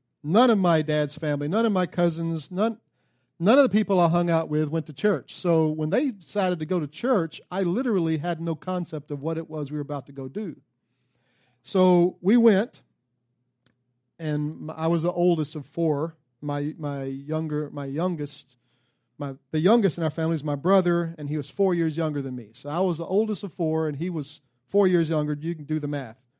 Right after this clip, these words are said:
Mom and Dad had four kids really fast. Um,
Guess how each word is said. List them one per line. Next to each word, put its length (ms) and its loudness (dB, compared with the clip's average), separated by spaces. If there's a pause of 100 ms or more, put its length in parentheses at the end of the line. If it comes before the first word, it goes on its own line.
(160)
Mom 300 0
and 160 -4
Dad 240 -2
had 300 -6 (100)
four 180 -2
kids 300 -6
really 180 -4
fast. 400 -14 (720)
Um, 540 0